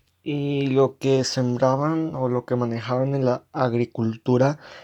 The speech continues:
el principal cultivo de esta civilización fue el maíz, y también realizaron aportes en la agricultura y la medicina. Y esta fue una de las civilizaciones más importantes y pudientes de la época.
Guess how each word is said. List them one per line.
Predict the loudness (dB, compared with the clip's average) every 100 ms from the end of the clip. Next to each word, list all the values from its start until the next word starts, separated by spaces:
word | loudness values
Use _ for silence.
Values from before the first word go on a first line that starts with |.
| 0
el | 0
principal | 0 -2 0 0 2
cultivo | 0 0 2 4 4
de | 4 0
esta | 0
civilización | 0 0 0 -2 -2 2 2
fue | 4 4
el | 4
maíz, | 2 4 2 0 -16 -16 -8
y |
también | -2 0 2
realizaron | 4 2 2 2 2
aportes | 0 0 0 0 -2
en | -2
la |
agricultura | -2 -4 -2 -2 2 4 4 2
y | 0
la | 0
medicina. | 0 -2 -4 -4 -2 0 0 -4 _ _ _ _ _ _ _ -8
Y | -2 0 0 0 -2
esta | -2 -2 0
fue | 6
una | 8 8
de | 6
las | 4
civilizaciones | 0 0 -2 -2 0 0
más | 0
importantes | 0 2 2 2 4 4 4 4 2 0 -20 _ _ -4
y | -4
pudientes | 0 0 2 2 0 -2 0 0 0
de | -2
la | 2 2
época. | 2 -2 -4 -8